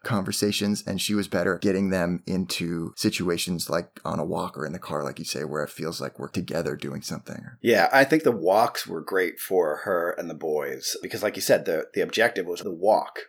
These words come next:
Speaker 2: right? And then the conversation was sort of secondary. So it wasn't like that typical parent approach where you tell your kid, "Okay, sit down, we're gonna have a talk now."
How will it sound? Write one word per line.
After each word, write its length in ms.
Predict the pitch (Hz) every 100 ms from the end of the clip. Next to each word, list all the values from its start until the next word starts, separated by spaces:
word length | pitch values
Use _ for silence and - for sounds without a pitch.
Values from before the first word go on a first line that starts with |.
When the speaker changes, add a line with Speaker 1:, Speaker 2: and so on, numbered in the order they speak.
| -
Speaker 2:
right? 280 | 87 87 -
And 140 | 104
then 180 | 90 78
the 240 | 80 71 - - - _
conversation 680 | 104 101 80 92 87 87 80
was 320 | 71 - -
sort 200 | - 98
of 80 | 76
secondary. 680 | - 92 80 65 57 52 - _ - _ _
So 180 | - 107
it 80 | 76
wasn't 320 | 104 101 -
like 420 | 90 85 80 - - _ _ _
that 240 | - 85 -
typical 300 | 123 101 87
parent 360 | - 98 82
approach 380 | 82 110 92 85
where 100 | 80
you 100 | 76
tell 160 | - 76
your 100 | 73
kid, 220 | 101 80
"Okay, 240 | 87 82
sit 220 | - 107 -
down, 200 | 95 85
we're 80 | 82
gonna 100 | 80
have 140 | 78
a 40 | -
talk 280 | 95 80
now." 340 | 73 60 -